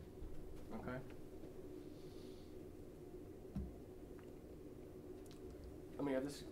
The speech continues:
graph here. We have, what we can see here, this is, um, violent acts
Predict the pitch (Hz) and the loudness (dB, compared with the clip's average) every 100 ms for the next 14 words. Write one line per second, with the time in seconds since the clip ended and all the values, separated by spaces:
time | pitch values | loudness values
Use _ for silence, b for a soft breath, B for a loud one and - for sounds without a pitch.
0 | - 143 127 - 165 151 147 143 - - | 2 6 6 8 10 12 12 10 6 -2
1 | - - - - - - - 185 185 196 | -4 -4 -4 -4 -4 -4 6 12 12 12
2 | 190 226 208 196 214 214 180 165 156 147 | 12 12 12 12 12 12 12 12 12 12
3 | 143 135 127 - - - - - - - | 12 12 4 -2 -4 -4 -4 -4 -4 -4
4 | - - 143 147 190 185 156 143 - - | -4 -4 8 12 12 12 12 8 6 2